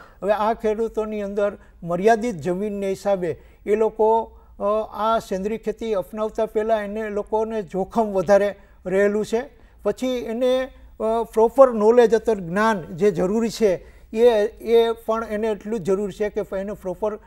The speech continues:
અ, સેન્દ્રિય ખાતે ખેતી વિશે સંપૂર્ણ જ્ઞાન મળે. પછી બજાર વ્યવસ્થા,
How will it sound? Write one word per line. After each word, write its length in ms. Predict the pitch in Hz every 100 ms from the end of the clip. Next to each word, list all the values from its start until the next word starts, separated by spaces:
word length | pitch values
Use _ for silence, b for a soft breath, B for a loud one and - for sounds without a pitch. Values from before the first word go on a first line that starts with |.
| b -
અ, 240 | 185 196
સેન્દ્રિય 400 | 196 185 175 185
ખાતે 480 | 226 - 190 - 202
ખેતી 380 | 190 208 - 220
વિશે 460 | 196 196 220 160 B B -
સંપૂર્ણ 400 | 190 190 226 226
જ્ઞાન 300 | 190 208 214
મળે. 300 | 208 214 240 b b
પછી 260 | 233 226 269
બજાર 440 | 190 190 226 247
વ્યવસ્થા, 480 | 233 202 190 185 143